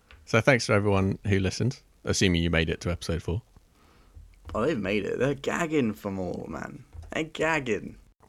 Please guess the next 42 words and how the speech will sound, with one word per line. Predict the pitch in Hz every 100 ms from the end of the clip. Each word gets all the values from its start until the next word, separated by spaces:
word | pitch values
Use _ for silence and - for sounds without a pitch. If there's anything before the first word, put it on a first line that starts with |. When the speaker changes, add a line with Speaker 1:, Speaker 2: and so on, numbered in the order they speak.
| - -
Speaker 1:
It | 87
was | 92
disappointing | - 104 101 92 85
that | 82 -
we | - 82
couldn't | - 87
have | 73 87
a | 76
proper | - 87 -
launch | 82 80 82
party. | - - - 98 _ _ _ _ _ _ _ _ _ _ - - -
Speaker 2:
Yeah, | - 101
dude, | 98 92 95
that | 98
would | 95
have |
been | 92
fucking | 92 95 - 65 - - - -
sick. | - - 104 - -
We | 101
had | 98 95
co-, | -
some | - -
cocktail | - - 101
sausages, | 95 98 117 117 131 135 -
maybe | 131 135
some, | 139 110 98 92
some | - -
quiche | - 123 107
Lorraine. | 113 107 104 113 120 127
Speaker 1:
Yeah, | 90 - -
there'll | 92 87
be |
some | 80 78
breadsticks. | 78 - 113 -
Speaker 2:
Some, | - _
Speaker 1:
I'll | 76 78
always | 73
bring | -
Speaker 2:
some | -
Speaker 1:
breadsticks. | 101 104 104 - 113 107
Speaker 2:
breadsticks. | - -